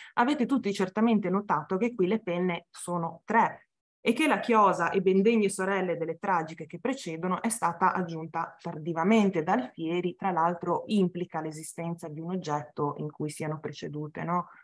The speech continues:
Dalle, eh, dalla sezione re-, relativa alla Cleopatra.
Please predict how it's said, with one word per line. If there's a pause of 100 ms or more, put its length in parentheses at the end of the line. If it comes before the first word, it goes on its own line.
(120)
Dalle,
eh, (400)
dalla
sezione
re-, (140)
relativa
alla
Cleopatra.